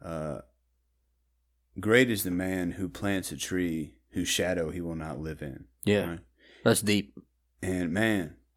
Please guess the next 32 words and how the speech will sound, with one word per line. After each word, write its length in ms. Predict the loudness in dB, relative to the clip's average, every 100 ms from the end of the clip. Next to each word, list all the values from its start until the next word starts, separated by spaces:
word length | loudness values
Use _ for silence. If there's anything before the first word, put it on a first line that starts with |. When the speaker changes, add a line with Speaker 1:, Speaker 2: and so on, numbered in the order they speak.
| _
Speaker 1:
that 140 | 6 8
hit 160 | 8 8
me 120 | 4
the 160 | 4 2
other 160 | 0
day. 380 | -2 -2 -2 -4 _ -2
Speaker 2:
Yeah. 200 | 0 0 -6 _
Speaker 1:
Uh, 400 | -4 -2 -4 -8 -12 _ _
so 500 | 0 6 6 6 0 -12 _ _ _ _ _
plant 240 | 2 2
some 140 | 2 0
trees, 440 | 0 0 0 -2
man. 300 | -4 -4 -4 -8 _ _ _
You 120 | 2
Speaker 2:
Right. 140 | 4 4
Speaker 1:
know? 120 | 0 -8 -20 _ _ _ -6
Speaker 2:
To 80 | 0
shade 320 | 6 8 8
your 100 | 2
grandbabies. 600 | 2 2 2 0 -2 -6 -4
Speaker 1:
Yeah. 380 | 2 4 4 0 -12 _ -2
Speaker 2:
Or 120 | 0
Speaker 1:
Uh, 40 |
Speaker 2:
great 200 | 2 0
grandbabies. 580 | 0 0 2 0 0 -2
Speaker 1:
Yeah. 340 | 2 4 4 0 -12 _ -4
I 100 | 0
mean, 200 | 2 4
whatever 360 | 6 6 6
it 80 | 2
is, 200 | 0 0
man. 340 | -2 -2 -2